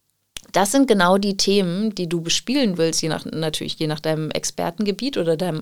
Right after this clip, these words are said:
Angebot, damit die Menschen genau wissen, ob sie bei dir richtig sind oder nicht. Und das Sinn, der Sinn einer Selbstständigkeit ist, dass du die Verantwortung für dein Einkommen übernimmst.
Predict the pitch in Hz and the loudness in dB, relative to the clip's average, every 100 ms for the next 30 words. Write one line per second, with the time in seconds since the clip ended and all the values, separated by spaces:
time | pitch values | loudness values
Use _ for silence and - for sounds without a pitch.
0 | - 175 208 202 - 254 320 - - - | -4 -2 -2 -4 -2 -2 -2 -6 -8 -18
1 | - - - - _ - 190 214 226 202 | -18 -20 -20 -20 _ 2 4 4 4 2
2 | 202 196 185 180 190 185 185 190 180 175 | 2 2 2 4 4 4 0 0 -4 -4
3 | 170 170 165 160 156 156 - - 120 - | -4 -2 -4 -4 -6 -6 -6 -6 -8 -8
4 | 156 156 160 - - - - - - - | -6 -4 -6 -6 -6 -8 -14 -20 -20 -20
5 | _ - 190 185 165 - - _ _ _ | _ 0 2 2 -2 -4 -8 _ _ _
6 | _ _ _ _ _ _ _ _ _ _ | _ _ _ _ _ _ _ _ _ _
7 | _ _ _ _ _ - 190 - 175 214 | _ _ _ _ _ 0 2 2 0 0
8 | 349 349 - - 196 180 190 277 370 - | 0 -2 -4 2 4 4 2 2 2 -2
9 | - 196 196 175 202 - 196 180 156 - | 0 2 2 4 4 4 -2 -2 -4 -6
10 | 170 175 185 _ 226 254 - 185 - 202 | -4 -4 -4 _ 0 2 0 -2 -2 -2
11 | 240 220 - - - 208 240 226 185 175 | 0 0 -2 -6 -2 2 2 4 2 4
12 | 175 170 - 226 185 180 185 - 175 202 | 0 -2 0 2 4 4 2 0 0 0
13 | - 170 160 156 - - 190 175 170 156 | 0 -2 -2 -4 -8 -8 -4 0 0 -2
14 | - - - - | -6 -8 -8 -10